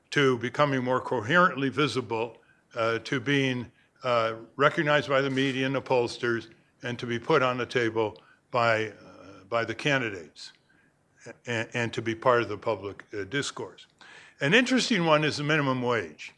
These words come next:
Now, the minimum wage is anathema, probably, to strict libertarians. Uh, but it isn't just libertarians and liberals that are converging. It's basically many libertarians, many conservatives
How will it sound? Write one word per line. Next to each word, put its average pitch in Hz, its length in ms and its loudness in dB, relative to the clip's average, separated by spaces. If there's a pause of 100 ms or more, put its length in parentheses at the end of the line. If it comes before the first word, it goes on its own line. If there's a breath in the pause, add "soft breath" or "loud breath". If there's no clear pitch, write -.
(400 soft breath)
Now, 120 100 -4
the 127 80 -4
minimum 226 380 6
wage 180 320 4
is 135 140 -6
anathema, 139 560 2
probably, 117 520 0
to 107 400 -4
strict - 460 -2
libertarians. 120 920 -2 (800 loud breath)
Uh, 123 220 2
but 143 380 4 (200)
it 226 120 6
isn't 254 180 6
just 233 220 6
libertarians 170 800 6
and 135 340 2
liberals 131 580 2 (120)
that 127 120 0
are 123 80 4
converging. 139 720 0 (460 soft breath)
It's 139 140 -4
basically 165 640 0 (520)
many 160 300 2
libertarians, 160 880 2 (200)
many 147 220 2
conservatives 156 840 2